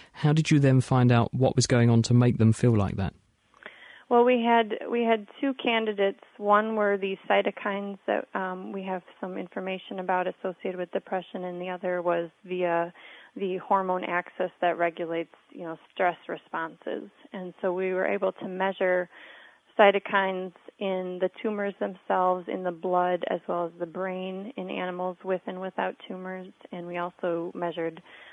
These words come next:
Speaker 2: um, one of the stress hormones in response to a stressor and found that cytokines were increased in the brain if you had a tumor, and your, um,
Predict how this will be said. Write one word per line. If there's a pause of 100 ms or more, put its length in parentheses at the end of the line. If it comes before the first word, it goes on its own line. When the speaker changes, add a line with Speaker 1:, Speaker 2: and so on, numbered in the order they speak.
(160)
Speaker 2:
um,
one
of
the (100)
stress (120)
hormones (220)
in
response (120)
to
a (120)
stressor (260)
and
found
that (240)
cytokines
were
increased (100)
in
the
brain (240)
if
you
had
a (120)
tumor, (560)
and (180)
your, (260)
um,